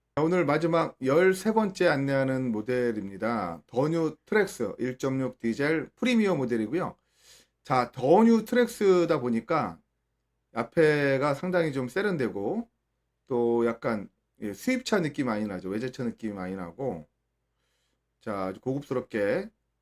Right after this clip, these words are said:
아주 잘 나왔어요. 아주 관리 상태도 뭐 거의 뭐 준 신차급이다라고 말씀드릴 수가 있고요. 십구 년형의 십팔 년 구월식이고 오만 천 킬로밖에 운행이 안 됐습니다. 오만 천 킬로. 자, 실내도 아주 관리 상태 깨끗하고요.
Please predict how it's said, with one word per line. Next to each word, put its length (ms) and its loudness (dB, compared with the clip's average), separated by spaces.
아주 180 -8
잘 160 -6
나왔어요. 440 -4
아주 420 -10
관리 200 -4
상태도 500 -4
뭐 340 -4
거의 180 -2
뭐 160 -2
준 180 -6
신차급이다라고 1040 -6
말씀드릴 420 -6
수가 220 -6
있고요. 340 -8
십구 340 -4
년형의 560 0
십팔 360 -4
년 360 0
구월식이고 840 -2
오만 380 2
천 180 0
킬로밖에 400 -2
운행이 220 -2
안 80 -4
됐습니다. 300 -10
오만 260 -4
천 180 -12
킬로. 300 -10
자, 120 0
실내도 500 2
아주 140 -2
관리 200 -2
상태 460 -4
깨끗하고요. 680 -4